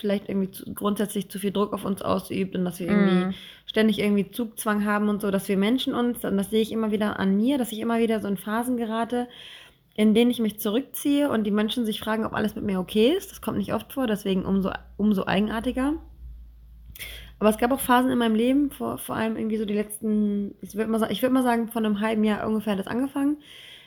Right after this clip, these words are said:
Speaker 1: Da war ich echt, hab ich echt angefangen, schon eine Phobie, ähm, zu entwickeln gegen Menschen, weil ich irgendwie so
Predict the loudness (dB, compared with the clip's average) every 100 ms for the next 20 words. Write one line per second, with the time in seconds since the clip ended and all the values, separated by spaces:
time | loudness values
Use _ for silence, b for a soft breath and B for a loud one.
0 | B _ 0 4 4 4 0 2 2 0
1 | -8 -2 -2 0 0 0 -2 2 4 4
2 | 2 0 2 2 2 0 -2 -2 4 6
3 | 6 2 0 0 2 2 0 -6 -4 0
4 | 2 0 0 0 0 0 0 0 0 0
5 | 0 2 2 4 2 2 0 2 0